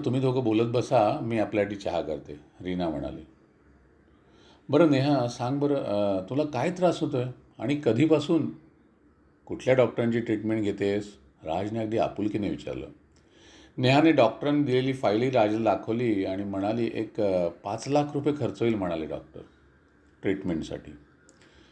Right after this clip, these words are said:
फाईल बघता बघताच राजने कोणाला तरी फोन केला आणि चहा पिऊन झाल्यावर म्हणाला, "चला, आपल्याला लगोलग हॉस्पिटलला जायचं आहे." "हॉस्पिटलला? कोणत्या?" नेहा आणि रीनानी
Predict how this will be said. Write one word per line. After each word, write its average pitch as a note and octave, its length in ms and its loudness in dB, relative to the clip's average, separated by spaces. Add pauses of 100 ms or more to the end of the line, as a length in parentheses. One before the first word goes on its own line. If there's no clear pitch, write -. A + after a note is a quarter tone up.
(240)
फाईल D3 280 6
बघता B2+ 320 2
बघताच C3+ 600 2
राजने G#2+ 360 2
कोणाला G#2+ 360 -2
तरी A2 100 -2
फोन G#2+ 300 -2
केला A#2 500 2
आणि G#2+ 140 -2
चहा G#2+ 320 -6
पिऊन C3+ 260 -4
झाल्यावर A2+ 280 2
म्हणाला, G#2+ 340 -2 (120)
"चला, G#2+ 240 4 (920)
आपल्याला D3 380 4
लगोलग C#3 440 4
हॉस्पिटलला A#2+ 560 2
जायचं E2+ 340 -4
आहे." D#2+ 80 -14 (840)
"हॉस्पिटलला? D3+ 680 -4 (220)
कोणत्या?" C#3 500 2 (440)
नेहा G#2+ 280 0
आणि C3+ 240 2
रीनानी A#2 380 2